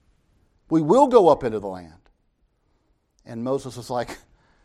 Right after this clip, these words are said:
"If you do it after God has told you not to, you're just disobeying him again. It doesn't show faith. It doesn't show obedience because you're trying to now do a day late what you should have done yesterday."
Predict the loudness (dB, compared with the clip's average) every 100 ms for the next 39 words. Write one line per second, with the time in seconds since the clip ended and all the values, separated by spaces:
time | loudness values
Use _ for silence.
0 | _ _ _ _ -6 -4 -4 0 2 2
1 | 2 0 2 0 -2 -4 -2 0 0 0
2 | 0 0 0 -2 -2 -2 -2 2 2 4
3 | 2 4 2 2 2 4 2 2 2 0
4 | -2 -2 -2 0 0 0 0 -6 -14 _
5 | _ _ _ _ _ _ -2 2 2 2
6 | -4 0 2 2 0 0 -4 -8 -20 -20
7 | _ _ -4 0 0 0 -2 -2 0 0
8 | 0 0 2 2 2 0 0 2 6 6
9 | 6 4 6 6 2 -6 -6 -6 -4 -4
10 | -2 -4 -4 -4 -6 -8 -14 -14 -14 -18